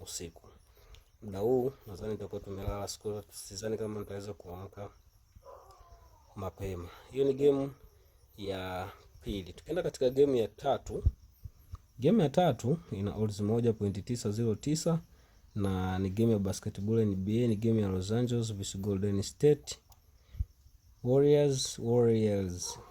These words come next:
Na tips nimempa Los Angeles aweze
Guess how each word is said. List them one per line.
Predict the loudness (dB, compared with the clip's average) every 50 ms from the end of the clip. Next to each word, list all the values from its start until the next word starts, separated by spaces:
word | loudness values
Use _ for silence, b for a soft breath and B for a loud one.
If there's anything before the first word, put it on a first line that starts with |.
| -10 -6
Na | -2 -2 0 0 0 0 0 -2
tips | -2 -2 -2 -2 0 2 2
nimempa | 4 4 4 4 4 2 0 0 0 0 0 0 0 -4 B B B B B -4
Los | -2 -2 -2 2 2
Angeles | 4 4 6 4 4 2 2 0 -4 -6 -4
aweze | -2 0 2 4 6 6 6 6 4 -2 -6